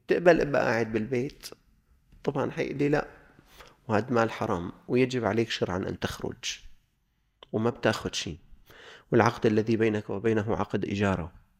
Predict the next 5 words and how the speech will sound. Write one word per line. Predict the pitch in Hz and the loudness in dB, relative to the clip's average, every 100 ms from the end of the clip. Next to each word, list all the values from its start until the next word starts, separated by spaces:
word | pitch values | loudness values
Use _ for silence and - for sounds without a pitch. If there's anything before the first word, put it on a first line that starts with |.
| - - - - - - | -20 -18 -18 -20 -14 0
والعقد | - 113 127 113 | 2 2 0 -6
الإجارة | 104 98 117 113 104 | -6 -2 0 2 2
هو | 113 104 | 2 2
تمليك | 107 101 110 - | 0 0 0 0
للمنفعة، | 101 107 101 104 95 80 80 | -4 -4 -4 -4 -2 -4 -6